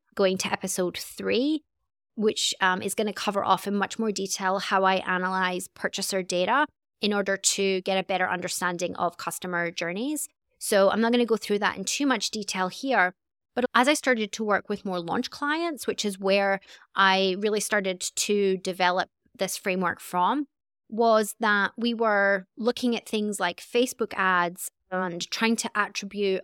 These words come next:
R O I, the spend from this, this launch, how was it affecting sales out the other end? And sometimes that was really tricky because we would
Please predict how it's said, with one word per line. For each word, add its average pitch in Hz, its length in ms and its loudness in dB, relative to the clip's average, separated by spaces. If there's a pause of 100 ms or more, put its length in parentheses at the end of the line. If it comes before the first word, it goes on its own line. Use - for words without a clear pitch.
R 196 220 6
O 185 160 -2
I, 185 380 -2 (300)
the 208 80 0
spend 202 520 -2
from 190 260 -2
this, - 360 -2 (120)
this 202 300 -2
launch, 190 600 -4
how 202 240 0
was 202 160 2
it - 100 -4
affecting 190 500 -6
sales 185 380 -2
out 180 160 -2
the 185 100 -4
other 175 220 -2
end? 185 420 -2 (320)
And 202 100 -4
sometimes 220 420 2
that - 160 0
was 208 180 -2
really 202 220 -2
tricky 233 340 -4
because 190 580 -2 (360)
we 220 180 0
would 196 400 2